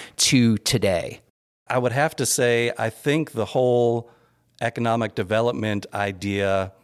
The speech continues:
Speaker 2: has fallen by the wayside. As the decades wore on, it was just, "Can we get this road built? Let's just get it built." There still were some safety considerations, but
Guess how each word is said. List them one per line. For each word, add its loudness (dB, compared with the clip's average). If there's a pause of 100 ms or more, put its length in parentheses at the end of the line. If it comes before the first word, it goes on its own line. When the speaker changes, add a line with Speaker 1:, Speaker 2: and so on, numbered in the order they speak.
(200)
Speaker 2:
has -6
fallen 0
by -2
the -2
wayside. -2 (300)
As -2
the 0
decades -2
wore 2
on, 0
it -6
was -4
just, -4 (320)
"Can -2
we -4
get -6
this -4
road -2
built? -2
Let's -2
just -4
get 0
it -6
built." -2 (320)
There 0
still 0
were 2
some 0
safety -4
considerations, -2
but -2